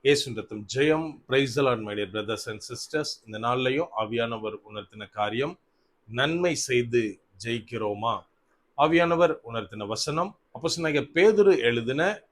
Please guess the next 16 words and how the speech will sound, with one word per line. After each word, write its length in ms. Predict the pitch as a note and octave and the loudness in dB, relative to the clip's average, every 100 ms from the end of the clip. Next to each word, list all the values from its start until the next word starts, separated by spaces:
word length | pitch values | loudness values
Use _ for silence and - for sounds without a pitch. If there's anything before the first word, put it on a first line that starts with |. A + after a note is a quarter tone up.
| _ | _
முதலாம் 480 | A#2+ A#2+ C#3 C#3 A2+ | -4 2 4 4 2
நிருபம், 520 | A#2 A#2+ C3 F3+ G3+ _ | 2 4 6 6 4 _
அதிகாரம் 720 | - A#2 B2+ B2+ A#2+ A#2 G#2+ G#2+ | -2 0 4 6 8 6 2 0
இரண்டு, 680 | A2 B2 C#3 C3+ F#3+ G#3+ - | 6 8 8 8 6 6 0
வசனம் 540 | A#2 A2 C3 B2 B2+ - | 0 0 0 0 -2 -4
பதினைந்து. 800 | A2+ A2+ A2+ A2 G#2+ A#2+ G#2+ - _ _ _ _ _ _ | -4 -2 0 0 2 4 4 0 _ _ _ _ _ _
"நீங்கள் 360 | B2 D3 D3 C#3+ | 0 2 4 2
நன்மை 460 | B2+ C#3+ F3+ G3+ F3+ - | 4 4 6 4 4 2
செய்கிறதுனாலே 1000 | C3 B2 B2+ A#2+ A#2+ A2 A2 A#2+ D3+ - _ B2 | 2 4 2 2 2 2 4 4 2 -2 _ 0
புத்தியீன 680 | D3+ - F3+ E3+ D3+ D3+ C3+ | 0 6 6 8 8 6 4
மனுஷருடைய 640 | A2+ A#2+ - A#2+ A2+ A#2+ | 0 -2 0 -2 2 4
அறியாமையை 880 | A#2+ G2+ A#2 B2 B2 A#2+ A#2+ A#2 A2+ G2+ | 4 2 0 4 4 4 4 2 0 -4
அடக்குவது 720 | A2 A2 - A#2 A#2+ D3 G#3 - _ _ G#2 | -2 -2 0 0 4 6 4 2 _ _ 2
தேவனுடைய 560 | C3+ D3+ D3 C#3 C#3 C3+ - | 6 8 6 4 4 4 0
சித்தமாய் 540 | A#2+ - A#2+ A#2+ A#2+ | -4 -2 2 4 2
இருக்கிறது." 720 | A2+ G#2+ - A2 G#2+ A#2+ A2 | -2 -6 2 2 6 6 6